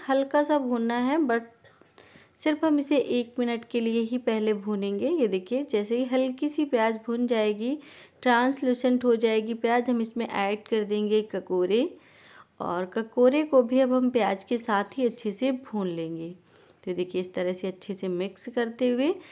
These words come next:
पहले इसे खुले में दो से तीन मिनट तक भून लीजिए। इसके बाद हम इसमें आधा छोटी चम्मच हल्दी पाउडर, एक चम्मच धनिया पाउडर, एक चम्मच काश्मीरी लाल मिर्ची पाउडर है, स्वाद के अनुसार नमक डालेंगे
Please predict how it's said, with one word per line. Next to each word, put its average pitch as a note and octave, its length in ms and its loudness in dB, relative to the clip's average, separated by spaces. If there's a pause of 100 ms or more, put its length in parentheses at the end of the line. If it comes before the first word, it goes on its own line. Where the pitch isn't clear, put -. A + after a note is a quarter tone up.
(220)
पहले A#3 200 0
इसे B3+ 220 0
खुले A#3 360 2
में B3 160 2
दो A3 160 2
से A3 160 -2
तीन A3 240 -2
मिनट G#3+ 220 -4
तक G#3+ 160 -2 (100)
भून A#3 160 -2
लीजिए। B3 420 0
इसके C4+ 220 -2
बाद G3+ 300 -2
हम G3+ 80 -4
इसमें G#3 340 -6
आधा G3 320 -2
छोटी A3 320 -4
चम्मच G3 380 -8
हल्दी F#3 240 -4
पाउडर, F#3+ 500 -2 (500)
एक C4+ 220 0
चम्मच G#3+ 460 0
धनिया G3+ 340 -2
पाउडर, G#3 540 0 (720)
एक B3+ 200 0
चम्मच A#3+ 600 0
काश्मीरी G#3 580 0
लाल F#3 260 0
मिर्ची G#3+ 340 -4
पाउडर B3+ 420 4
है, B3+ 260 0 (1000)
स्वाद G#3+ 320 2
के A#3 80 -2
अनुसार A3+ 360 0
नमक G3+ 400 -2
डालेंगे A3+ 560 0